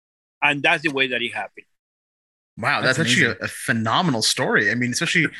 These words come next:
Speaker 1: <laughs>
Speaker 2: you, you name dropped Sergio Leone on that one, so I think that's, <laughs> uh, that's a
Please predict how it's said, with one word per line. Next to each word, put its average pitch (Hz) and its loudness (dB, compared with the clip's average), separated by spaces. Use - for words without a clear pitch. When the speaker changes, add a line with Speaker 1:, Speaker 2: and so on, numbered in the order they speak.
Speaker 1:
<laughs> - -14
Speaker 2:
you, 170 4
you 165 4
name 175 4
dropped 147 0
Sergio 160 4
Leone 151 2
on 131 -4
that 123 0
one, 120 -4
so - -4
I - 0
think 143 2
that's, 143 4
<laughs> 175 4
uh, 156 4
that's 202 2
a 190 2